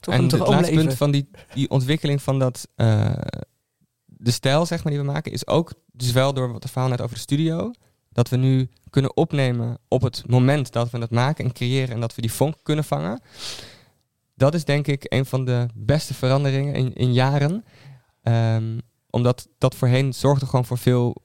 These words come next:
Speaker 2: gedoe en frictie. En ook dat je dan soms, ik zelf het gevoel heb bij sommige nummers dat het eindproduct niet, eh, heeft gehaald wat het eigenlijk potentieel in het nummer zat. Wat ik jammer vind. En nu
Speaker 1: Ja.
Speaker 2: heeft dat wel, dus nu voelde het ook heel smooth.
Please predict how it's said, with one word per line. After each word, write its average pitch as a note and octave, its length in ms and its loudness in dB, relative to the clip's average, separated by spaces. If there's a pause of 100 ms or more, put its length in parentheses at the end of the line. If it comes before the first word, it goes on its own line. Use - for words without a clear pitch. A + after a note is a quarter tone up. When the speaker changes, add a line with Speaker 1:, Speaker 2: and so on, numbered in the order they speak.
Speaker 2:
gedoe A#2+ 440 0 (480)
en A#2 140 2
frictie. C3 460 -2
En A#2+ 160 2
ook A2+ 180 2
dat A#2 160 0
je A#2+ 100 -2
dan A#2 280 0 (200)
soms, - 500 -2
ik A#2 140 -2
zelf C3+ 280 2
het - 120 -16
gevoel - 160 0
heb B2 100 2
bij A#2+ 80 0
sommige C3 280 0
nummers B2 220 2
dat A#2+ 80 -4
het - 100 -10
eindproduct B2+ 440 -2
niet, C3 360 -2 (880)
eh, G2+ 500 -2 (240)
heeft A#2+ 180 2
gehaald B2+ 380 0
wat A#2+ 120 -8
het A#2 100 -6
eigenlijk A#2 280 -4
potentieel A#2+ 420 -2
in B2 120 -2
het A#2 100 -2
nummer A#2+ 240 0
zat. G2 300 -8 (480)
Wat - 180 0
ik A2 100 -8
jammer G#2 220 -6
vind. - 260 -6
En A2 100 2
nu A#2 80 6
Speaker 1:
Ja. B2+ 80 6
Speaker 2:
heeft B2+ 140 0
dat A#2 120 -2
wel, A2+ 240 2
dus A2+ 100 -8
nu A#2+ 120 -2
voelde B2+ 240 0
het A#2 120 -2
ook A2+ 100 0
heel A#2 120 0
smooth. C3 600 0